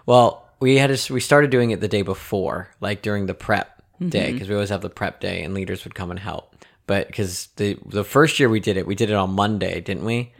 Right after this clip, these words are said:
Speaker 2: Yeah,
Speaker 1: And it
Speaker 2: and then
Speaker 1: just
Speaker 2: they have to, like, sit for a certain amount
Speaker 1: Yeah,
Speaker 2: of
Speaker 1: well, and there was
Speaker 2: hours,
Speaker 1: no
Speaker 2: and there's
Speaker 1: leaders 'cause they were all making
Speaker 2: Yeah.
Speaker 1: theirs. There was no leaders for, like, this. So it's, like, you and me in a room.
Speaker 2: Yeah,
Speaker 1: <laughs>
Speaker 2: that's no
Speaker 1: With,
Speaker 2: good.
Speaker 1: with, like,
Speaker 2: <laughs>
Speaker 1: thirty, forty kids. You know, we're like,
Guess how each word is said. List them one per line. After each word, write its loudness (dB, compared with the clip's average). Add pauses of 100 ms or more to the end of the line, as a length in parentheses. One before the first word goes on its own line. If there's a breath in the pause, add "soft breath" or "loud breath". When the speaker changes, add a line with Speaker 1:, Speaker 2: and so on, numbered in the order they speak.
(200 loud breath)
Speaker 2:
Yeah, -6
Speaker 1:
And -8
it 2
Speaker 2:
and 0
then 4
Speaker 1:
just 2
Speaker 2:
they 4
have 0
to, -4
like, 2
sit 4
for 2
a 4
certain -2
amount 4
Speaker 1:
Yeah, 4
Speaker 2:
of -14
Speaker 1:
well, 8
and 6
there 8
was 6
Speaker 2:
hours, 2
Speaker 1:
no 8
Speaker 2:
and 8
there's 4 (100)
Speaker 1:
leaders 4
'cause 2
they 8
were 8
all 8
making 2
Speaker 2:
Yeah. 4
Speaker 1:
theirs. -4
There 4
was 2
no 8
leaders 4
for, 0
like, 4
this. -4
So 4
it's, 2
like, 2 (200)
you 2
and 6
me 4
in 2
a 2
room. 2 (140)
Speaker 2:
Yeah, -4
Speaker 1:
<laughs> -20
Speaker 2:
that's 4
no -6
Speaker 1:
With, 4
Speaker 2:
good. -4
Speaker 1:
with, 2
like, 6
Speaker 2:
<laughs> -
Speaker 1:
thirty, 6
forty 4
kids. -4 (560 loud breath)
You 0
know, -2
we're 2
like, -2